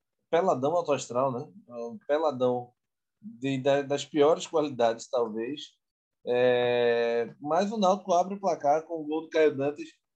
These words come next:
e aí vem uma coisa que eu tava pensando. É, o gol do Caio Dantas é bem bonito, a bola sobra pra ele, ele bate no, pelo alto, é, quase cruzado,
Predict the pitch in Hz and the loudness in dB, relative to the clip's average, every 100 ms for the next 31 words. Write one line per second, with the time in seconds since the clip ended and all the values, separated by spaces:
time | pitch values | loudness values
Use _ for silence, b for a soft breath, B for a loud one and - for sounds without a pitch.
0 | _ _ 190 185 175 185 202 202 160 165 | _ _ 0 0 2 0 0 0 -2 -2
1 | 160 165 160 160 165 185 - 117 104 101 | -4 -2 0 0 -2 -8 -4 -4 -4 -8
2 | _ _ _ _ _ _ _ _ 98 107 | _ _ _ _ _ _ _ _ -4 0
3 | 107 104 101 - 139 175 185 190 143 160 | 2 2 0 -4 0 0 2 2 2 -2
4 | 175 165 160 185 196 127 107 101 117 - | -4 -6 -6 -4 -4 -4 -4 -2 -2 -2
5 | 123 131 - 127 147 156 143 131 131 - | -8 -8 -4 -4 -2 -6 -2 -2 -2 -6
6 | _ _ _ _ _ 107 127 135 131 - | _ _ _ _ _ -6 -2 0 -2 -2
7 | 143 143 131 147 165 - _ _ - 117 | 0 4 4 2 0 -10 _ _ -6 -2
8 | 113 107 107 101 98 95 98 _ _ 254 | 0 0 0 -2 -4 -8 -14 _ _ -20
9 | 254 220 185 _ 165 156 185 185 170 - | -14 -14 -14 _ -20 -4 0 0 -2 -6
10 | 156 135 127 131 147 | -4 -2 2 2 0